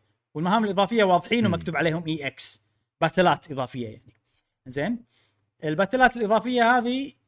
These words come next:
Speaker 1: أول ما تبلش تطلع لك واحدة ثنتين، ويكونون أصعب، يكونون ليفلهم أعلى من الباقي كلهم يعني.
Speaker 2: حلو.
Speaker 1: وفي مكان اللي هو المختبر مال روبي وبورا، عرفت شخصيات روبي وبورا اللي الشيكة، الشخصيتين مالت الشيكة،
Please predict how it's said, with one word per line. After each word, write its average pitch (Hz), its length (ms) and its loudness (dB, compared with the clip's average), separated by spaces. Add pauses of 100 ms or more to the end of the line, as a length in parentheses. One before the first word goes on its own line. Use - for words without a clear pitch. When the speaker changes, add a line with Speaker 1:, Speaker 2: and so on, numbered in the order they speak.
(560)
Speaker 1:
أول 208 180 2
ما 226 80 6
تبلش 214 320 0
تطلع 220 120 2
لك 190 160 2
واحدة 165 160 -4
ثنتين، 160 440 -6 (180)
ويكونون 190 320 -2
أصعب، 139 460 -2 (300)
يكونون 156 300 -4
ليفلهم 156 360 -2
أعلى 143 240 2
من 131 140 -4
الباقي 123 340 -6
كلهم 104 300 -12
يعني. - 120 -20 (840)
Speaker 2:
حلو. 131 260 -4
Speaker 1:
وفي 285 220 0
مكان 302 480 2
اللي 214 180 0
هو 220 120 0
المختبر 208 640 2
مال 160 380 0
روبي 185 340 6
وبورا، 160 460 0 (200)
عرفت 139 160 -8
شخصيات 147 380 -2
روبي 147 220 -2
وبورا 156 280 -4
اللي 123 540 -8
الشيكة، 147 360 -2
الشخصيتين 139 480 -8
مالت 123 260 -8
الشيكة، 120 460 -14